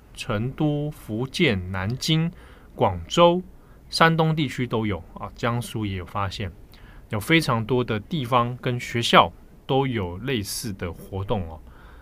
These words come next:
那周末两天，一直到今天十一月二十八号了，已经到第三天。那其实呢，情势都还没有完全的消退。那这个在中国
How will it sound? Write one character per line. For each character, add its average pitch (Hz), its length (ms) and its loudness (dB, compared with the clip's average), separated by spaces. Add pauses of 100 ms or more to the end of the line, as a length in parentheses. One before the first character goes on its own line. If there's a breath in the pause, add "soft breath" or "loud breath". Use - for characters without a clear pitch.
(160 soft breath)
那 131 100 4
周 175 100 6
末 190 140 10
两 107 180 6
天， 123 160 -2
一 160 40 -4
直 127 120 0
到 143 140 4
今 151 180 0
天 147 160 2
十 139 220 -4
一 147 40 0
月 165 120 6
二 180 80 2
十 127 100 -2
八 147 200 0
号 147 220 6
了， 87 140 -4 (380)
已 107 60 -6
经 110 120 -2
到 127 120 0
第 123 120 -2
三 107 260 0
天。 95 280 -4 (500 soft breath)
那 127 140 4
其 - 180 -2
实 123 200 -2
呢， 104 260 0
情 123 260 0
势 151 220 2
都 143 160 2
还 110 240 -2
没 127 160 0
有 117 100 2
完 92 300 -2
全 101 200 -4
的 98 120 -2
消 123 320 -2
退。 104 300 0 (680 soft breath)
那 160 140 6
这 233 140 2
个 156 120 4
在 135 240 6
中 151 240 2
国 95 260 -2